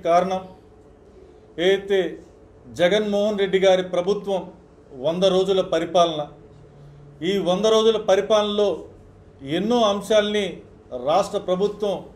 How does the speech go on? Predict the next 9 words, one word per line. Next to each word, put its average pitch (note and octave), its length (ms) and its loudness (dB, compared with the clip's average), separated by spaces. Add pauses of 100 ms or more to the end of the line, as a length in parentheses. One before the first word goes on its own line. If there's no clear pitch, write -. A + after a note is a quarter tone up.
(140)
ముందరికి E3 360 -2
తీసుకుని D#3+ 300 -8
వచ్చింది. D3 320 -14 (960)
దీంట్లో G#3 280 4 (180)
ఎన్నో G#3+ 160 -2 (160)
సమస్యలు, G3 440 -2 (200)
ఎన్నో G#3 200 -4 (1500)
విధి E3 220 -4
విధానాల్లో G#3 520 2